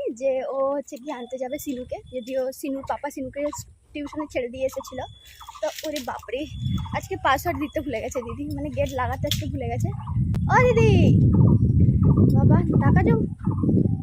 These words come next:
কি করছো তুমি? ভাত খাচ্ছ নাকি? দিদি আমার সাথে সান্তার বাংলা দুটো একদম মিক্সড করে আজকাল কথা বলে, বলে আমি টাকা জম করছি।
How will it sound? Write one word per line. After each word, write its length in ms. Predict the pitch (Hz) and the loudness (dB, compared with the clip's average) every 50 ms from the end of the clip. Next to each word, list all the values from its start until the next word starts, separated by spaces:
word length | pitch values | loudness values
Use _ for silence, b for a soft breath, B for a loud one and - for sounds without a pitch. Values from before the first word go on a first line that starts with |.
| - - - | -6 -4 -4
কি 80 | 202 | -2
করছো 300 | - - - - - 330 | -2 -2 -2 -2 -2 -4
তুমি? 140 | - 339 339 | -4 -4 -4
ভাত 160 | 311 349 339 - - | -6 -6 -8 -6 -4
খাচ্ছ 220 | - 381 - 330 | -2 -2 -2 -4
নাকি? 340 | 311 311 339 302 277 254 - - - - - - - - - - - - - - - - - - - - - - - - - - - - - 240 | -6 -8 -8 -8 -8 -8 -8 -10 -10 -10 -8 -8 -4 -4 -4 -2 -2 0 0 2 2 0 0 -2 0 0 0 0 0 -2 -6 -8 -10 -12 -14 -10
দিদি 220 | 233 302 302 339 370 | -8 -6 -4 -2 -2
আমার 180 | 349 349 370 | 0 0 -2
সাথে 240 | 381 381 359 - 370 | -4 -6 -8 -12 -12
সান্তার 480 | 370 - 359 302 311 302 - 339 349 359 | -10 -8 -6 -6 -6 -4 -2 -2 -2 0
বাংলা 420 | 269 285 285 294 302 320 339 349 294 | 0 0 0 2 2 2 0 0 0
দুটো 200 | - 277 - 320 | -2 -2 -2 0
একদম 280 | 339 320 277 269 302 320 | 0 0 0 -2 -2 -2
মিক্সড 360 | 302 294 302 - - - - | -4 -4 -4 -6 -6 -6 -2
করে 120 | - 311 302 | 0 0 0
আজকাল 300 | 285 285 - - 302 302 | 0 0 -2 -4 -6 -4
কথা 240 | - 254 247 - 285 | -6 -6 -6 -6 -4
বলে, 180 | 262 262 269 330 381 311 | -4 -4 -4 -4 -4 -2
বলে 140 | 269 277 269 | 0 0 2
আমি 100 | 294 294 | 2 2
টাকা 380 | - - 262 247 - - 359 | 2 2 2 2 2 0 0
জম 240 | 302 247 262 262 262 | 0 0 0 0 0
করছি। 420 | 240 - 466 - - - - - | -2 -4 -6 -8 -8 -8 -8 -8